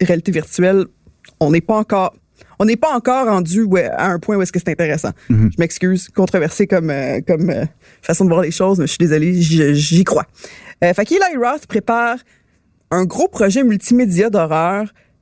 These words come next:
Speaker 1: J'espère que ça va être intéressant parce que moi, de voir quelque chose qui est comme un gros package de même,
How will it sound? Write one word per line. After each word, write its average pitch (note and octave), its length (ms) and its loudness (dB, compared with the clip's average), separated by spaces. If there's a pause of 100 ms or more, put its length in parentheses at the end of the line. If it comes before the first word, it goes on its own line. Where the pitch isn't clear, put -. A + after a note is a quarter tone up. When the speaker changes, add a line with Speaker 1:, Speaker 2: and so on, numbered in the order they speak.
(320)
Speaker 1:
J'espère A#3 680 0
que G3+ 340 0 (260)
ça - 240 -2
va F#3 180 2
être F3 120 -8 (240)
intéressant G3 680 0
parce E3 300 -8
que G#3 160 0
moi, G3+ 200 0
de F#3 40 -2
voir G3 440 0 (1000)
quelque D#3 200 -2
chose A#3 340 0
qui - 140 -2
est F3+ 40 0
comme G#3+ 220 0
un E3+ 120 0
gros F#3+ 280 -2
package G#3 720 -2
de F#3+ 100 0
même, F#3+ 420 0